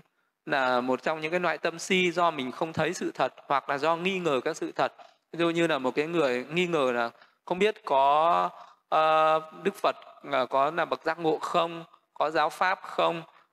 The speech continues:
có cái sự, ờ, tu tập để, ờ, niết, đi đến niết bàn không. Ừ,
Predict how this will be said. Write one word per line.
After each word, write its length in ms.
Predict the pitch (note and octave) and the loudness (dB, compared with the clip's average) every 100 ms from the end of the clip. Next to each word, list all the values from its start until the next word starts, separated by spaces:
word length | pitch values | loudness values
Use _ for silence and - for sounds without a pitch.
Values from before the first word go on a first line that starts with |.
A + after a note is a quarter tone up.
| - | 0
có 340 | C#3+ C#3+ D#3+ - | 2 4 2 2
cái 560 | E3 D#3+ E3+ E3+ F3 F3 | 2 4 6 4 2 0
sự, 260 | - E3+ - | -2 -4 0
ờ, 300 | C3 C3 B2+ | 2 4 2
tu 260 | - F3 | 2 0
tập 200 | F3 D3+ - - | 0 -4 -4 -2
để, 380 | B2+ A2 A2 A2+ - | 0 0 -2 -6 -10
ờ, 120 | B2+ | -8
niết, 200 | C#3 G3 - D#3+ | -2 -4 -4 -4
đi 120 | E3+ | 2
đến 200 | D#3 E3+ | 2 2
niết 220 | G3+ - | -2 0
bàn 280 | D3 C3+ C3 | 0 0 -4
không. 260 | - E3 E3 - - _ _ _ _ _ - | -2 -2 -2 -14 -20 _ _ _ _ _ 0
Ừ, 220 | D#3 F3+ | 0 0